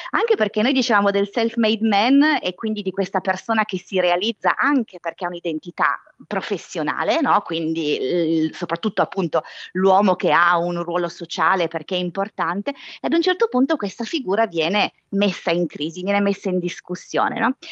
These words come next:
E quindi ecco, questo è un po' anche il quadro del, dei nostri, delle nostre falle, delle falle dei nostri sistemi, ma sono sistemi di senso alla fine, di, di narrazione.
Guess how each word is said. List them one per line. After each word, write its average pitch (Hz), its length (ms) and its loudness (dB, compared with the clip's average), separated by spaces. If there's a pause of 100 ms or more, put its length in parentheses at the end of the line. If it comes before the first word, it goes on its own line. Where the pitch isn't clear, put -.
(200)
E 370 120 0
quindi 220 240 2
ecco, 170 200 0
questo 220 320 0
è 208 40 4
un 190 80 0
po' - 120 0
anche 180 400 4
il 185 140 -4
quadro 160 440 0
del, 156 420 0
dei 175 140 -2
nostri, 202 340 -2
delle 196 180 0
nostre 220 300 0
falle, 175 500 2
delle 190 180 0
falle 214 240 -4
dei 180 120 -2
nostri 180 280 -8
sistemi, 202 500 -2
ma 151 120 0
sono 170 220 -8
sistemi 160 460 -4
di 269 160 -8
senso 151 460 0
alla 151 160 -2
fine, 151 280 -6
di, 151 220 -4
di 190 140 -8
narrazione. 165 800 -2